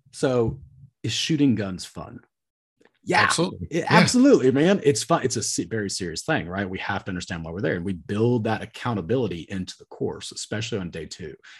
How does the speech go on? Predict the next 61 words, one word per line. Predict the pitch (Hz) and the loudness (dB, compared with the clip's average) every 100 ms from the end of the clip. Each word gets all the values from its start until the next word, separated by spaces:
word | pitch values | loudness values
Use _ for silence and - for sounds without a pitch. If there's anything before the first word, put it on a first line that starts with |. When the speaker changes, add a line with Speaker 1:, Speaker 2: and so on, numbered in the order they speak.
| - | -6
Speaker 1:
And | 101 | -4
that's | 104 | -2
a | 95 76 - | -4 -6 -2
big | 110 95 - | -2 -2 -6
part | 95 80 | -8 -8
of | 87 | -12
it. | - _ - - _ 101 | -20 _ -20 -20 _ -4
At | - | -2
the | |
same | - 175 202 | 4 6 6
time, | - 101 104 113 - _ _ _ - | 4 2 2 -2 -10 _ _ _ -4
I'm | 139 196 | 2 2
probably | 202 180 151 | 4 2 2
cracking | - 135 123 98 | 2 0 2 -4
jokes, | 110 135 104 92 - - | 0 0 0 -4 -12 -10
teasing | - 175 123 107 | 0 0 2 -2
you. | 113 143 123 107 101 - | 2 4 4 2 -2 -4
And, | 107 - | -6 0
yeah, | 135 | 2
I | |
hope | 120 175 120 | 4 4 2
you | |
tease | 117 131 | 2 0
me | 117 110 | 0 -2
too. | 120 | -2
I'm | 120 | -2
like, | 101 | -2
we're | 135 | 0
gonna | 139 120 | 0 2
go | 117 | 0
back | 107 98 | -2 -4
and | 87 - | -8 -4
forth. | 131 90 | -2 -2
You | 113 | -4
know | 110 | -2
what | |
I | |
mean? | 110 | 0
Like, | 107 | 0
we | 143 | -2
gotta | 120 127 123 | 0 -2 -2
have | 110 87 | -4 -8
fun | - 143 | -2 0
with | 101 - | 0 -2
this, | 90 85 | -10 -6
because | - 131 143 123 | -2 2 4 4
when | 131 | 0
we | 123 | 2
do | 139 131 | 0 0
that, | 98 | -2
it | 101 | -4
also | 120 127 | -4 -4
takes | 127 123 | -4 -4
a | |
lot | 107 | -6
of | |
the | 85 | -6
stress | - 82 90 120 | -8 -8 -6 -6
off | 123 | -6
of | 151 | -4
it | 180 | -4